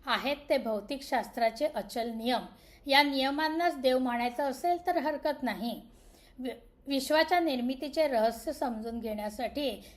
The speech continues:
याहून वेगळ्या ईश्वराची आवश्यकता नाही. महास्फोट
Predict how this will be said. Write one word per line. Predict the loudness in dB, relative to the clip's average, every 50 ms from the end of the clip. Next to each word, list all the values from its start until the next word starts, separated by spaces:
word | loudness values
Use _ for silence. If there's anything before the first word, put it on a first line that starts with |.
| -6 0
याहून | 2 4 4 4 2 2 0 -2
वेगळ्या | -2 -2 -4 -4 0 2 4 4
ईश्वराची | 4 2 -2 -8 -4 0 0 2 2 2 -2 -2 -2 -2
आवश्यकता | -2 -2 -2 -4 -6 -6 -6 -8 -8 -6 -6 -4 -4
नाही. | -4 -4 -6 -8 -6 -4 -2 -2 -2 -4 -10 -18 -20 -20 -20 -14 -6
महास्फोट | -2 0 2 4 4 4 2 2 0 4 4 4